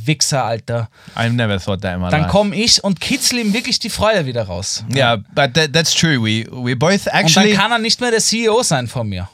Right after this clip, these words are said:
Speaker 2: Yeah, we're actually the, the antithesis of masculine men, actually, in terms of our, like, how we like to touch and feel.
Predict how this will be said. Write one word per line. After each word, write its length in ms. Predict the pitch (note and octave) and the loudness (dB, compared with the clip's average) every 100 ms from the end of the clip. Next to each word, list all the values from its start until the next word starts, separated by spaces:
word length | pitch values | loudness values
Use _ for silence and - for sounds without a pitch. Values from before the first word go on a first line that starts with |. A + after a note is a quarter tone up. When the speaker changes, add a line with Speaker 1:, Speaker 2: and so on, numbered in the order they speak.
| - | -2
Speaker 2:
Yeah, 200 | D3 D#3+ C3+ E3+ | 2 2 0 -2
we're 200 | D#3+ F3+ | 0 2
actually 360 | F3 - G3+ | 2 2 2
the, 320 | E3+ E3+ D3+ C3 | 2 0 0 -2
the 160 | C3 - C#3+ | -4 0 0
antithesis 720 | E3 E3+ D#3+ C#3 B2+ B2+ A#2 | 2 0 -2 0 0 0 0
of 220 | B2+ G2 - _ _ _ _ - | 0 -2 -10 _ _ _ _ -10
masculine 680 | C3+ C#3 C#3 - B2+ A#2+ A2 | 0 2 2 0 0 0 2
men, 380 | B2 B2 E2+ E2 - | 2 0 -2 -12 -6
actually, 440 | G#2 G2+ - G2+ F#2 | -4 -2 -2 -2 -2
in 220 | A2+ A2 | -2 -2
terms 240 | B2+ A#2+ | 0 0
of 100 | A#2 | 0
our, 380 | A2+ A2 G#2+ G#2+ - _ _ - | 2 4 4 0 -4 _ _ -6
like, 260 | A2 A2 G2+ | 0 0 2
how 120 | C3 | 0
we 200 | B2+ A#2+ G#2+ | 2 0 0
like 340 | A#2 A#2+ A#2+ | 2 2 0
to 100 | B2 | -4
touch 400 | - - B2 - | -4 0 0 0
and 100 | A2 | -4
feel. 400 | G2 A#2 G#2 F2 | -4 -2 -2 -4